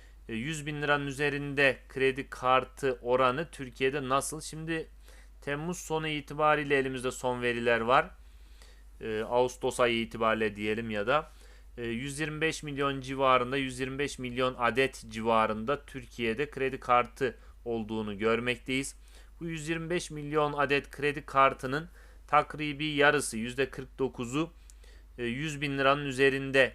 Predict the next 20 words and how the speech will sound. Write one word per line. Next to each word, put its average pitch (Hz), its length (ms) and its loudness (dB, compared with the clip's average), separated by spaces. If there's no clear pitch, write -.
limite 117 480 -4
sahip. 123 440 2
Yani, 139 460 2
e, 120 40 -10
yaklaşık 135 960 0
altmış 143 580 -6
iki, 139 240 -4
altmış 135 340 -2
üç - 200 -14
milyon 131 540 2
adet 127 480 0
kredi 131 340 0
kartının 117 640 0
limitinin 131 460 -6
yüz 131 280 -8
bin 123 140 -6
liradan 120 320 0
fazla 123 380 0
olduğunu 127 380 -2
görmekteyiz. 127 800 2